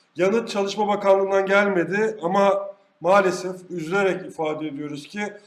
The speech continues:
hayat bunun yanıtlarını bize veriyor. Kırk iki yaşında P T T'de taşeron işçi olarak çalışan Berran Kırmızıgül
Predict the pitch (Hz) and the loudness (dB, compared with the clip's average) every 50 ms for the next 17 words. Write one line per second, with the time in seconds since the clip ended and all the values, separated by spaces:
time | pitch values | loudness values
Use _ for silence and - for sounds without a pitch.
0 | _ _ _ _ - 160 175 190 208 208 - - - - - 170 170 180 175 170 | _ _ _ _ -2 0 2 2 2 0 0 -4 -8 -10 -10 -4 -2 -2 -2 0
1 | 170 165 160 160 165 170 165 160 170 180 165 151 147 156 175 185 190 190 - - | -2 -4 -4 -4 -4 -4 -2 0 -2 -2 -2 -4 -2 0 2 2 2 0 -6 -12
2 | _ 139 151 156 147 147 139 120 101 98 - - _ _ _ _ _ _ _ _ | _ -2 0 0 0 0 -2 -2 -4 -6 -12 -20 _ _ _ _ _ _ _ _
3 | _ _ _ _ _ _ _ _ _ _ _ _ _ _ _ _ _ _ _ _ | _ _ _ _ _ _ _ _ _ _ _ _ _ _ _ _ _ _ _ _
4 | _ _ _ _ _ _ _ _ _ _ - 220 220 - - - - 220 226 214 | _ _ _ _ _ _ _ _ _ _ -2 -2 -2 -2 -6 -10 -2 2 2 2
5 | 190 - - 202 196 185 214 214 214 226 202 - - - - - - _ _ _ | 2 2 -2 -4 -2 0 2 2 2 2 0 -2 -6 -12 -16 -20 -20 _ _ _
6 | _ _ - 185 180 185 196 185 180 196 190 208 214 - 180 190 185 180 190 190 | _ _ -2 -2 -2 -2 -4 -2 -2 -2 -2 -2 -4 -4 -2 -2 -2 0 -2 -2
7 | 190 202 196 190 185 - - 196 180 175 170 160 156 - - 185 185 185 180 - | 0 0 0 0 -2 -2 0 2 4 4 4 2 0 -2 -2 0 0 0 0 2
8 | 196 196 196 196 196 - 151 - 156 160 180 185 185 190 180 175 185 - 185 180 | 4 4 4 4 2 -4 -10 -2 2 4 4 6 8 6 6 6 2 -2 -2 0
9 | 180 185 170 175 190 175 175 185 185 180 | 0 0 -2 -2 -6 -4 0 0 0 0